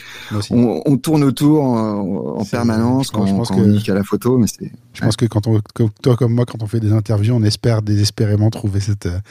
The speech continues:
Speaker 1: cette réponse-là.
Speaker 2: Eh, eh, c'est notre Graal, hein. C'est notre Graal, mais
Speaker 1: C'est
Speaker 2: c'est,
Speaker 1: le
Speaker 2: c'est,
Speaker 1: Graal de
Speaker 2: euh,
Speaker 1: tout le monde.
Speaker 2: quelqu'un m'a envoyé en, en commentaire sur YouTube, euh,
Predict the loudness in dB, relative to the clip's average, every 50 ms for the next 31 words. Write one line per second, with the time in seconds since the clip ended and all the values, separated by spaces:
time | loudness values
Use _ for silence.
0 | -20 -20 -20 -20 -20 _ -10 -6 -4 -2 0 0 0 2 2 0 0 0 0 2
1 | 2 4 4 4 4 2 0 _ _ _ -20 -20 _ -6 -4 -2 -2 0 0 0
2 | 2 2 2 2 2 2 2 2 2 2 2 2 0 -2 -4 -6 -2 0 0 0
3 | 0 0 -2 0 0 0 0 0 0 0 -2 -6 -8 -6 -4 -2 0 2 2 2
4 | 2 0 -2 -4 -8 -8 -10 -10 -12 -16 -14 -6 -6 -4 -2 0 0 2 2 2
5 | 2 2 2 2 4 2 2 2 0 0 0 0 -2 -2 -4 -4 -6 -2 0 0
6 | 0 0 0 -2 -4 -4 -2 -2 0 0 0 0 0 0 2 2 2 4 2 2
7 | 2 2 2 2 0 0 -2